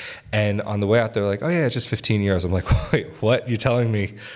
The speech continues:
for x-rays, talking to the doctor, talking to the nurse, waiting for having it done on the spot, and everything plus the medication, and they wanted to put me on a drip, and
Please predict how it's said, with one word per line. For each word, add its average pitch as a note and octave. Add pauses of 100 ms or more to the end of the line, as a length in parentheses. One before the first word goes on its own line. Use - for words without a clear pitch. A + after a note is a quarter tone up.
(140)
for -
x-rays, G#2+
talking A2+
to A2
the G#2
doctor, G2+
talking A2
to A2+
the G#2+
nurse, G2 (360)
waiting A#2
for G#2+
having A2
it A2
done A2+ (200)
on B2+
the A#2+
spot, G#2+ (500)
and A2 (400)
everything C#3
plus -
the F#2+
medication, A2
and F#2+
they F#2
wanted F2+
to F2+
put -
me G#2
on E2+
a E2
drip, D3
and G2